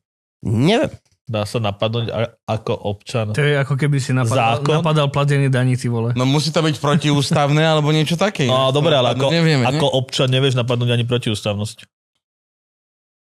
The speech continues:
Speaker 4: No?
Speaker 2: Však to robia poslanci.
Speaker 4: No tak,
Speaker 2: Posielajú
Speaker 4: pani
Speaker 2: poslanci.
Speaker 4: poslanci.
Speaker 3: No, pani poslanci
Speaker 1: Nie,
Speaker 3: sa
Speaker 1: musíš
Speaker 3: snažia
Speaker 1: to.
Speaker 3: existovať teraz.
Speaker 4: Hej, počkaj.
Speaker 2: Ale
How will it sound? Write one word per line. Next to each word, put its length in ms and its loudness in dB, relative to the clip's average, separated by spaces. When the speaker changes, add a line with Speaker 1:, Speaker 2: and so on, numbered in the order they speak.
Speaker 4:
No? 280 0
Speaker 2:
Však 160 -4
to 100 -4
robia 140 -2
poslanci. 560 -6
Speaker 4:
No 180 0
tak, 200 -4
Speaker 2:
Posielajú 320 -6
Speaker 4:
pani 180 2
Speaker 2:
poslanci. 640 0
Speaker 4:
poslanci. 720 -6
Speaker 3:
No, 140 -2
pani 260 2
poslanci 320 0
Speaker 1:
Nie, 80 2
Speaker 3:
sa 160 2
Speaker 1:
musíš 160 0
Speaker 3:
snažia 260 2
Speaker 1:
to. 60 2
Speaker 3:
existovať 540 0
teraz. 240 -4
Speaker 4:
Hej, 200 2
počkaj. 240 0
Speaker 2:
Ale 160 4